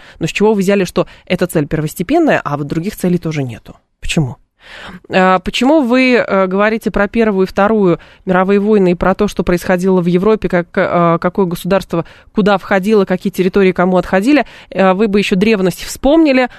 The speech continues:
а нужно про новый век говорить. А это было сто лет назад. Послушайте, это было совсем недавно. С чего вы взяли, что в какой-то момент просто история обнуляется, и ни-, и ничего не повторяется,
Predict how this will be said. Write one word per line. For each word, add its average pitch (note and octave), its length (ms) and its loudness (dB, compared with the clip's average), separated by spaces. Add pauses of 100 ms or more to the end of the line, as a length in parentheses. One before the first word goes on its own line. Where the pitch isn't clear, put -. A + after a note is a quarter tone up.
а E3 120 0
нужно A#3+ 280 0
про G3+ 160 2
новый A3 260 2
век F#3+ 180 2
говорить. D3+ 640 -2
А F#3+ 120 0
это D#4 140 0
было F4 260 2
сто - 240 -2
лет D4 200 -2
назад. C#4 500 2 (160)
Послушайте, C#4 440 0
это B3 120 -6
было D#4 220 0
совсем C4+ 420 0
недавно. A3+ 560 0 (760)
С - 80 -14
чего E4 260 2
вы D4 60 2
взяли, C#4+ 340 2
что B3 320 0
в - 80 -4
какой-то A#3+ 340 -2
момент C4 180 0
просто A#3 240 -2
история A#3+ 260 0
обнуляется, F#3 580 0
и - 20 0
ни-, F3+ 160 0
и G3+ 80 2
ничего G#3+ 280 2
не C#4 100 4
повторяется, F#3 920 0